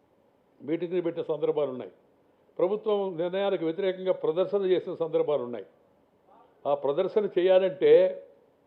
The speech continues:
సభను నిర్వహించాలంటే ఓపిక, సామర్థ్యం ఉండాలి. అది తగ్గుతూ ఉంది. తగ్గుతూ ఉంటే ఇప్పుడు అంతా వెంటనే ప్రభుత్వాన్ని దించేస్తాం. దించండి. చేతిలో పైనుండేవాడిని కుర్చీలో నుంచి దించలేం కదా లాగి.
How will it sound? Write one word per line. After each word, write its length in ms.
సభను 320
నిర్వహించాలంటే 960
ఓపిక, 760
సామర్థ్యం 680
ఉండాలి. 280
అది 140
తగ్గుతూ 380
ఉంది. 220
తగ్గుతూ 320
ఉంటే 260
ఇప్పుడు 200
అంతా 440
వెంటనే 560
ప్రభుత్వాన్ని 540
దించేస్తాం. 640
దించండి. 480
చేతిలో 340
పైనుండేవాడిని 680
కుర్చీలో 400
నుంచి 180
దించలేం 420
కదా 200
లాగి. 500